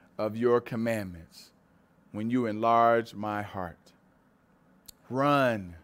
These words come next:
Make a choice to choose the way of faithfulness, make a choice to cling to testimonies, make a choice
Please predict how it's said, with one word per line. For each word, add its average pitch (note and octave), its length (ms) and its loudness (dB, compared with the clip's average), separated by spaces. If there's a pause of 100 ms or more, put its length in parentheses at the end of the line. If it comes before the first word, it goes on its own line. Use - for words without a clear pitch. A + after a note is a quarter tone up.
(440)
Make B2 200 -4
a - 40 -14
choice - 880 -2 (1160)
to A2+ 100 -12
choose D3 500 2
the C#3+ 80 -2
way C#3 200 4
of A#2 120 2
faithfulness, A#2+ 540 -4
make B2+ 220 -6
a A#2 40 -4
choice D#3+ 440 2
to - 100 -6
cling D#3 360 -6
to C3 100 -8
testimonies, A#2+ 640 -6
make B2+ 220 -4
a A#2 60 -4
choice C#3+ 760 0